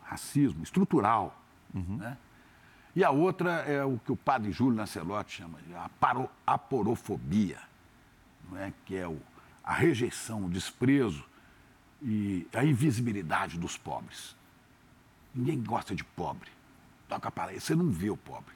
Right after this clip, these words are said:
Speaker 1: Você passa por ele, tropeça, como se fosse um objeto. Se pudesse, era jogado no lixão. E aqui eu tô falando muito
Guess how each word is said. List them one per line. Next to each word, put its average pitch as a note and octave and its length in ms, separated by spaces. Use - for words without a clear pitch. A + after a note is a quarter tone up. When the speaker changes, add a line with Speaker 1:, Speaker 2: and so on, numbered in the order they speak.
Speaker 1:
Você - 120
passa B2+ 340
por - 160
ele, B2+ 140
tropeça, A#2+ 600
como D3 100
se B2 140
fosse D3+ 320
um C#3+ 40
objeto. F#2 580
Se - 140
pudesse, A2+ 460
era A2+ 120
jogado F#2 420
no F#2+ 60
lixão. D2 360
E A2+ 60
aqui G#2 140
eu C3 60
tô A#2+ 140
falando A#2+ 360
muito A#2 520